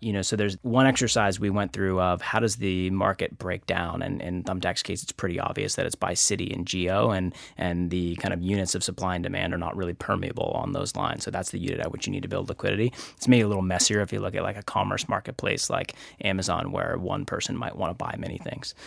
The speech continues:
but you need to get kinda, like, down to the canonical unit of the market. And then within that unit,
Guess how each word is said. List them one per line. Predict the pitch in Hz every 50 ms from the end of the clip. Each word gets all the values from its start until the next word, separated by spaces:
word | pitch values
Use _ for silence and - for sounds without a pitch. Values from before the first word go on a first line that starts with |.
| - - -
but | - -
you | 104
need | 104 104
to | 104 98
get | - - - -
kinda, | - 110 98 90
like, | 87 85 90 -
down | 101 101 98 98
to | 95
the | 92 92
canonical | - 101 98 95 92 95 92 - 92
unit | 90 87 90 92 95 -
of | 95 113 123
the | 117
market. | 95 87 87 - - - - - - - - - - - - -
And | - 131 120 120
then | 123 117 113 110 110 110
within | 113 104 - 147 156 151
that | 135 117 113 110 - -
unit, | 110 107 117 117 110 101 98 95 -